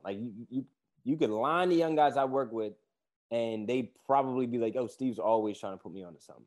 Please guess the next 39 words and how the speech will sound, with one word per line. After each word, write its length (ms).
More 220
than 200
likely, 320
not 220
always, 520
but 80
I 80
do 120
the 100
best 240
I 120
can. 100
You 140
know 40
what 60
I 40
mean? 160
I, 80
you 120
know, 100
I, 140
I 100
bring 320
that 140
up 200
because 920
while 260
generational 640
wealth 260
is 180
very 280
important, 640
and 160
while 260
owning 320
a 60
business 520
can 200
certainly 680